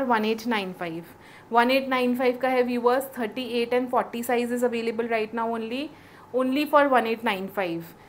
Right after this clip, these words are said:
जल्दी से ऑर्डर प्लेस कर लीजिए जिनका भी है। देखिए ना कितना हैवी एम्ब्रॉयडरी किया हुआ है, नेक पे, स्लीव पे, बैक पे किया हुआ है और पूरे पैंट्स में करा हुआ है।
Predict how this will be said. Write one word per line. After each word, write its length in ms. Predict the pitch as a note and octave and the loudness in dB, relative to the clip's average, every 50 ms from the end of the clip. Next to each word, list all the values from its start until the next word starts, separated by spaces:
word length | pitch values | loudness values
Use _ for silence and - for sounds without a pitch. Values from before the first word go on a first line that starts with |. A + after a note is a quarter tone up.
| - - - - | -20 -20 -10 2
जल्दी 340 | B3+ C4 B3+ B3+ B3 C#4+ C#4+ | 4 4 4 4 4 2 2
से 100 | C#4+ D4 | 6 6
ऑर्डर 240 | C#4 C4 B3 C4+ | 6 6 6 4
प्लेस 240 | C4 C4 C4 B3+ B3+ | 2 2 -2 -4 0
कर 120 | - C4 B3 | 2 2 2
लीजिए 280 | B3 A#3+ A#3 A#3+ B3+ | 2 2 0 -2 -4
जिनका 300 | A#3+ B3+ A#3+ A#3 A#3+ B3 | -2 -2 -2 2 2 2
भी 160 | A#3+ B3 B3+ B3+ | 2 2 0 2
है। 180 | B3+ B3 B3 | 2 2 2
देखिए 260 | B3 G#3+ A#3+ A#3+ C#4 C4+ | 2 0 -4 -2 -2 -4
ना 60 | C#4 | -4
कितना 400 | C4+ C4 B3 - - B3+ C4+ C#4 | -4 -6 -10 -8 -4 0 2 2
हैवी 320 | C#4+ C4 A#3+ G#3+ A3 A#3+ B3 | 2 2 0 0 0 0 0
एम्ब्रॉयडरी 420 | A#3+ A3+ A3+ G#3 G3 F#3+ G#3+ A3+ | 0 2 2 0 0 0 -2 -2
किया 180 | A3 A#3 A3+ G#3+ | 0 2 4 4
हुआ 120 | G#3+ G#3+ | 4 4
है, 80 | G#3+ G#3+ | 2 2
नेक 280 | G#3+ G3+ G3+ G3+ - - - - | 0 -2 -4 -4 -6 -12 -4 -2
पे, 220 | A3 G#3 G#3 G#3+ | 2 2 2 2
स्लीव 380 | G#3+ - - G#3+ G#3+ G#3 G#3+ G#3+ - - - | 0 -4 -8 -8 -6 -6 -6 -8 -10 -8 -2
पे, 340 | - G#3+ G3+ G3+ G3+ G#3+ G#3+ G#3+ - - - - - - - | 0 2 4 4 2 0 -2 -6 -14 -20 -20 -20 -20 -18 0
बैक 340 | G3+ A3 G#3+ G#3 A3 A3 - - | 4 6 8 8 6 4 0 0
पे 120 | - B3 B3 | 0 2 2
किया 280 | B3 A#3+ A#3 A3 G#3 | 2 2 2 4 4
हुआ 180 | G#3 G#3 G#3 G#3 | 6 4 4 2
है 220 | G#3 G#3+ G#3 G#3 G#3 | 2 2 0 2 2
और 100 | G#3 G#3+ G#3 - | 0 0 -2 -4
पूरे 200 | A#3 A#3 A#3 A#3+ | -4 -2 0 -2
पैंट्स 580 | A#3 - - - A#3 G#3+ G#3 G#3+ A3 A3 - | -2 -4 0 2 2 4 4 2 -2 -4 -4
में 80 | B3 A#3+ | -4 -2
करा 240 | A#3+ A#3 A3 A3 G#3+ | 0 0 2 2 2
हुआ 140 | G#3 G#3+ A#3 | 4 4 2
है। 180 | C4+ F4+ - | 2 2 -2